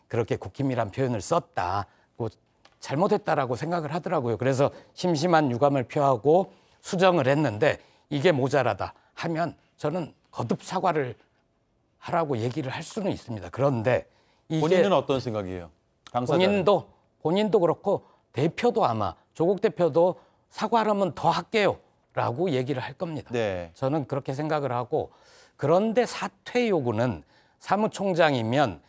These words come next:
Speaker 1: 물론 원외이긴 하나, 보통 정당에서 사무총장이면 대표, 원내대표, 사무총장 해서 당내 서열 삼 위,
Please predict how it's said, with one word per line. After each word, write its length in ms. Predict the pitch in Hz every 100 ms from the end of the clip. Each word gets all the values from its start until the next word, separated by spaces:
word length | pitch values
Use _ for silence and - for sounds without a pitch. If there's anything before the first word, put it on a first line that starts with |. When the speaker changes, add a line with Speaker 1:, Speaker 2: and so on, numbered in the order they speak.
| _
Speaker 1:
물론 580 | - 131 135 151 160 120
원외이긴 920 | 101 113 143 123 101 139 160 120 139 117
하나, 400 | 107 113 98 - _ _ -
보통 340 | 147 160 147
정당에서 920 | 117 131 147 151 135 123 131 123 113 - _ _ _
사무총장이면 960 | - 160 160 151 143 135 117 113 160 175 _ -
대표, 420 | 135 - 113 82 _ _ _
원내대표, 680 | 127 131 147 131 110 - 85 - _
사무총장 680 | - 165 160 - 135 101 92 - _ _ _ _
해서 420 | 165 143 165 175 - _ _ _ _ -
당내 300 | 120 139 156
서열 280 | 147 147 110
삼 240 | - 170
위, 140 | 139